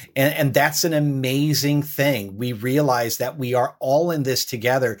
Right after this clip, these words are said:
and we all have a role, and we all have a place, and there cannot be too much help, because there's somebody, because,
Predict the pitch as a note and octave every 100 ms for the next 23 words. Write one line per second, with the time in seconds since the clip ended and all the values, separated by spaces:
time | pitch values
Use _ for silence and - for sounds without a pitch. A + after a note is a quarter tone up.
0 | - - C3 B2+ C3 - C3+ D3 D3+ B2+
1 | G#2 A2 A2 A#2 C#3 A#2+ C3 - B2 C3+
2 | C#3 B2 G2+ - C3+ B2 G2+ - - -
3 | - C#3 C#3 C#3 C3 - D#3 D#3 E3 D#3
4 | C3+ B2 - - B2+ A#2 A#2 A#2+ - -
5 | F3+ G2+ - - _ _ _ _ _ _
6 | _ - A#2+ - B2+ A#2+ A2+ - C3+ A#2+
7 | D#3+ E3 E3 D3+ B2 - - - - -
8 | - D#3 F3 D#3+ C#3